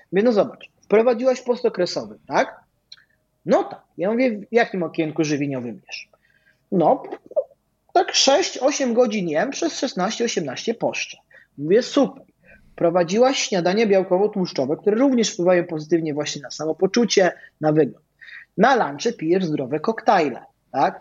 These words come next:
Mówię: "Super. Zaczęłaś robić rano czterominutową tabatę. Robisz zimne prysznice". I nagle się okazuje, ja muszę człowieka przekierować, zobacz,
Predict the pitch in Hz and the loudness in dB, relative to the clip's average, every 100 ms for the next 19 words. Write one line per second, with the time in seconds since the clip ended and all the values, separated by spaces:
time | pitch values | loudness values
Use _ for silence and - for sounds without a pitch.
0 | - 196 233 - 247 - - _ _ _ | -6 -4 0 2 0 -2 -20 _ _ _
1 | 147 160 220 262 - 214 220 180 139 160 | -6 2 4 4 2 0 0 -4 -4 -6
2 | - - 220 254 214 190 185 139 123 165 | -4 0 0 0 -2 -4 -6 -6 -4 -4
3 | 208 - 247 277 262 - - _ _ _ | -4 0 2 4 2 -2 -20 _ _ _
4 | 143 190 226 254 175 185 208 226 254 226 | 0 0 2 -2 -2 -4 -4 -4 -4 -4
5 | 262 240 - - _ - - 143 202 285 | -2 -2 -2 -16 _ -20 -12 -2 0 2
6 | 302 254 240 220 214 185 165 156 190 208 | 0 0 0 0 -2 0 0 2 0 -6
7 | 202 214 214 208 - 214 220 202 185 160 | -2 0 0 -2 -4 0 0 2 0 -2
8 | - | -4